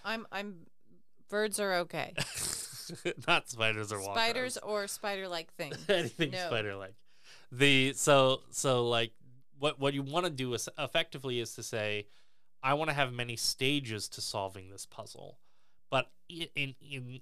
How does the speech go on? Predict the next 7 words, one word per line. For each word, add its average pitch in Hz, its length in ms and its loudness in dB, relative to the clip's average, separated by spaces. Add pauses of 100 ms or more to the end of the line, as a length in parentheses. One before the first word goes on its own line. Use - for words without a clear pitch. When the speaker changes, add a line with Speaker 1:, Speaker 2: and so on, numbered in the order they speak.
Speaker 2:
in 170 120 -2
between 175 720 -4
each 143 320 -4
stage, 117 840 -4
I 151 80 4
can 151 160 -6
provide 143 540 2